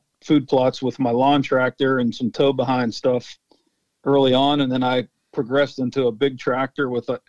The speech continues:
every im-, implement you could think of and tilling the ground. And now we're kinda moving back to no-till 'cause we're discovering the,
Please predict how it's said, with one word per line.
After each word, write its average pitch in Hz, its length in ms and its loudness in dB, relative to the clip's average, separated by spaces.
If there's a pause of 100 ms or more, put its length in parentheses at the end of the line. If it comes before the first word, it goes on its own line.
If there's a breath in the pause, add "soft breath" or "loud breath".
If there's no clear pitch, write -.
(200)
every 131 300 -2
im-, 135 240 0 (140)
implement 139 460 2
you 131 80 2
could 113 140 -4
think 139 220 0
of 131 260 2
and 104 140 -2
tilling 139 320 2
the 123 60 0
ground. 127 500 2
And 107 160 -2 (580 soft breath)
now 143 180 4
we're 139 80 4
kinda 143 240 2
moving 135 360 2
back 139 340 0
to 123 280 -2
no-till 131 800 -2
'cause 120 160 -18
we're 123 260 -8 (120)
discovering 123 680 -2
the, 117 220 -2